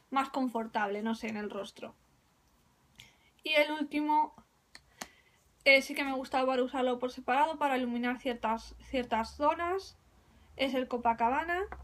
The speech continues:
Y ese es más blanquito, como veis. Y ese también para mezclar con la base está genial. Y hace que, para mi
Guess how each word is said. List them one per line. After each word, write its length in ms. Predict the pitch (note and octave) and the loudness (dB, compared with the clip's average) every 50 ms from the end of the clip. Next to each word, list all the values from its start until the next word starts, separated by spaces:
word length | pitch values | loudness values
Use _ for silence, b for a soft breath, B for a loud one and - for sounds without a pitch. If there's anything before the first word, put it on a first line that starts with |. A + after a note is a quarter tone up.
| - - - - - - - - - - - - - - - - - - - - - - | -18 -20 -20 -20 -20 -20 -20 -20 -20 -20 -20 -20 -20 -20 -20 -20 -20 -20 -20 -20 -10 -4
Y 80 | - | -2
ese 140 | C#4+ C4 C4 | 0 0 0
es 80 | B3+ B3 | 0 0
más 280 | A#3 A#3 A#3 A3+ A3+ | 0 0 0 0 0
blanquito, 540 | A#3+ A3+ G#3+ A3 A3 - C#4 C#4 C#4 C#4 B3 | 0 0 0 0 0 -2 -2 -2 -2 -2 -2
como 240 | A#3 A3 A3 A3 A3 | -2 -2 -2 0 0
veis. 460 | A#3 B3+ D4 D#4 F4 F#4+ F#4 - - - - - - - - - - - - - - - - - - - - - - - - _ - - - - - - _ - - - - _ _ _ _ _ _ _ _ _ _ _ _ _ _ _ - _ _ _ _ b b b b b b b b b b b b b b _ _ - | 0 0 0 -2 -4 -8 -10 -12 -20 -20 -20 -20 -20 -20 -20 -20 -20 -20 -20 -20 -20 -20 -20 -20 -20 -20 -20 -20 -20 -20 -20 _ -20 -20 -20 -20 -20 -20 _ -20 -20 -20 -20 _ _ _ _ _ _ _ _ _ _ _ _ _ _ _ -20 _ _ _ _ b b b b b b b b b b b b b b _ _ -4
Y 120 | D4+ E4 | 0 2
ese 240 | D4 C#4 C4+ - D4 | 2 2 2 0 0
también 300 | D4 C#4 C4 B3+ C4 C4 | 0 0 2 0 0 0
para 180 | B3+ C4 B3+ A#3+ | 0 0 0 0
mezclar 320 | A#3+ A#3+ - - B3 A#3+ | 0 -2 -2 -2 -2 -2
con 140 | B3 B3+ B3+ | 0 0 2
la 120 | A#3+ A3+ | 2 2
base 520 | A3+ A3+ B3 A#3+ - D4 C#4 C4+ C4+ - - - - - - - - | 2 2 0 -2 -2 -2 -2 -2 -2 -6 -10 -18 -20 -20 -20 -18 -10
está 280 | - B3 A3+ - - A3 | -8 -8 -8 -8 -12 -14
genial. 500 | - - A3 G#3+ A#3+ A#3+ A#3+ - A#3 - - - - | -14 -12 -10 -10 -10 -10 -10 -12 -14 -16 -20 -6 0
Y 220 | C4 C#4+ C#4+ A#3+ | 2 4 6 6
hace 280 | A#3 A#3 - - D4 D4 | 4 4 2 0 -2 0
que, 400 | D4 C#4 C4+ B3+ B3+ B3 A#3+ A#3+ | 2 2 4 4 4 2 2 2
para 240 | - B3 A#3 A#3 A#3 | 2 4 6 6 4
mi 480 | A3+ B3 C4 D4 D#4 D4+ B3 G3+ - | 4 0 -6 -6 -4 -2 -4 -4 -4